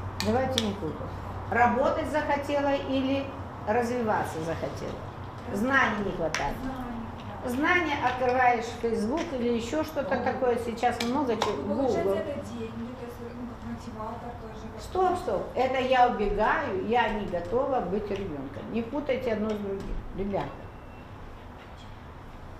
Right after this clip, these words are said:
Speaker 1: Мне надоело. И я не была готова к такому. Ведь очень часто мы все хотим детей.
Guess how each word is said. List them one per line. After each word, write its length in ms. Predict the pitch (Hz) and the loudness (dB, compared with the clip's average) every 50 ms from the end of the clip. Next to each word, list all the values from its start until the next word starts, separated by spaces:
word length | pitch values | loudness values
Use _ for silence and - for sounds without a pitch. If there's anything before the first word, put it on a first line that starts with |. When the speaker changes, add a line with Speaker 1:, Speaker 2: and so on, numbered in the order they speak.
| - - - - - - | -14 -14 -14 -14 -8 -4
Speaker 1:
Мне 240 | 226 240 262 277 277 | 0 0 2 2 2
надоело. 960 | 277 277 262 240 262 262 262 262 247 269 269 254 233 196 170 160 - - - - - - - - - - - - - - - - - - - - - - - - - - - - - - - - - | 4 2 2 4 4 4 4 4 2 4 4 4 4 4 2 2 0 -4 -6 -10 -12 -12 -12 -14 -14 -14 -14 -14 -14 -14 -14 -14 -14 -14 -12 -12 -12 -12 -14 -14 -14 -14 -14 -14 -14 -14 -12 -10 -4
И 80 | - 226 | 0 2
я 160 | 240 254 247 247 | 2 4 4 2
не 60 | 240 | 2
была 300 | 226 226 226 240 262 277 | 0 2 2 2 2 2
готова 580 | 262 262 262 262 262 214 185 170 156 147 147 147 - - - - - - - | 2 0 -2 -2 0 0 0 0 -2 -4 -6 -10 -12 -14 -16 -14 -12 -10 -8
к 40 | - | -6
такому. 320 | 180 180 - - 92 107 - - - - - - - - - | -6 -6 -6 -6 -10 -10 -10 -12 -14 -14 -16 -18 -16 -10 -10
Ведь 160 | 165 185 - | -8 -4 -2
очень 260 | 180 202 - - 277 | -2 -2 -2 -4 -6
часто 380 | 277 - 302 254 214 - - 180 | -2 0 0 0 0 -2 -6 -6
мы 120 | 175 165 | -8 -8
все 300 | 160 - - 185 208 220 - - - - - | -8 -8 -6 -4 -4 -4 -4 -8 -14 -8 -2
хотим 340 | - 208 208 - 214 208 202 | -2 -2 0 0 -2 -2 -2
детей. 480 | 190 208 202 - - 160 151 143 - | -2 -2 -4 -4 -4 -4 -4 -4 -6